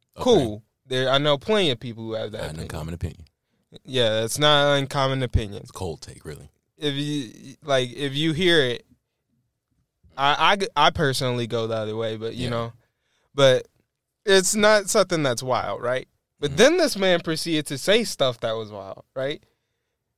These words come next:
Speaker 2: His first sta-, statement after that was,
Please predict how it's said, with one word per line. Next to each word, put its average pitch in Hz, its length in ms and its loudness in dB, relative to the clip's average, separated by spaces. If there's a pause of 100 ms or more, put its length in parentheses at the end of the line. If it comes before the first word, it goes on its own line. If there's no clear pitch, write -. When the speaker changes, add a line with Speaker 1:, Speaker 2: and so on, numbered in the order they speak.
(160)
Speaker 2:
His 170 220 2
first 240 380 4
sta-, 160 480 0
statement 139 560 0
after 139 400 0
that 123 340 0
was, 123 340 -2